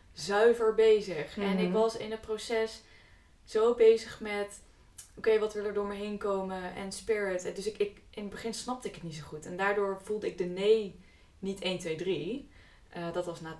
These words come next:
Speaker 1: op dag vijf toen ik daar was. En toen dacht ik, ja,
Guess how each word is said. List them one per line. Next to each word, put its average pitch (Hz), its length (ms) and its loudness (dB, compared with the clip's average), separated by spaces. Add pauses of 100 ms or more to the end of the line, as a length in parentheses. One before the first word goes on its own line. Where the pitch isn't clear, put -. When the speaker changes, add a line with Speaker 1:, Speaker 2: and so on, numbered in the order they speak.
Speaker 1:
op - 160 -16
dag 151 220 -10
vijf 151 300 -6
toen - 180 -14
ik 160 100 -10
daar 160 180 -2
was. - 380 -6 (1400)
En 214 100 -6
toen 220 180 -10
dacht 185 260 -8
ik, 180 380 -4
ja, 185 180 -10